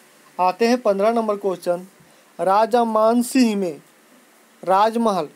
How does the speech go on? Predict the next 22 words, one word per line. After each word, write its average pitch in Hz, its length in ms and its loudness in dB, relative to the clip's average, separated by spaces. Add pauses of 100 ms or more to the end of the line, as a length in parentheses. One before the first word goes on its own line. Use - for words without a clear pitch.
(120)
राजा 180 260 2
मान 202 300 0
सिंह, 226 420 -6 (3500)
राजा 185 220 2
मान 202 320 0
सिंह 226 400 -6 (380)
राजमहल 214 800 0 (2000)
स्थित 214 440 -2
नया 196 260 2
नगर 220 300 0
का 214 220 0
क्या 214 300 -2
नाम 220 260 -2
रखा 220 260 0
था? 220 340 -2 (1300)
यहाँ 196 340 0
question 202 360 -6
में 214 520 -6
गलत 196 260 -2
हो 170 80 -10
गया 170 220 -6
है, 208 260 -6